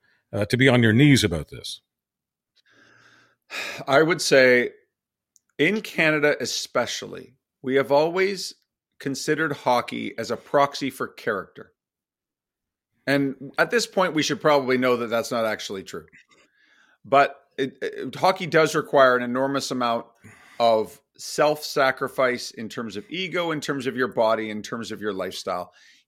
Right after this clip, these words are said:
Speaker 2: Y-, like, y-, y-, hockey players have to kill themselves for a chance to win a coin flip. There needs to, there's a certain amount of courage that does come with the game. Well, some of that stuff is real.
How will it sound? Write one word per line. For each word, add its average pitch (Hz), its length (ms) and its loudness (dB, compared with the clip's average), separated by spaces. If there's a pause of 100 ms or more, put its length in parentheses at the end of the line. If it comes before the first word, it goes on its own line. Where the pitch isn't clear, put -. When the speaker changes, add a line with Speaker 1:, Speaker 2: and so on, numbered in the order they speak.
(120)
Speaker 2:
Y-, 101 160 -6
like, 120 180 0
y-, 123 220 -12
y-, - 120 -18 (300)
hockey 180 260 2
players 156 240 2
have 139 120 2
to 131 100 -2
kill 143 220 2
themselves 117 460 0
for 123 120 -6
a 110 60 -4
chance 135 280 -2
to 127 100 -8
win 117 100 -6
a 104 80 -6
coin 104 260 -6
flip. 101 260 -8 (420)
There 131 140 6
needs 147 300 0
to, 165 80 -4
there's 127 260 2
a 127 40 0
certain 175 300 0
amount 151 160 2
of - 80 -2
courage 131 380 2
that 107 120 -10
does 113 220 0
come 110 200 -4
with 104 140 -8
the 107 80 -4
game. 92 340 -10
Well, 127 120 -10
some 165 160 -6
of 143 80 -2
that 127 100 0
stuff 113 220 -2
is 104 100 -10
real. 147 200 2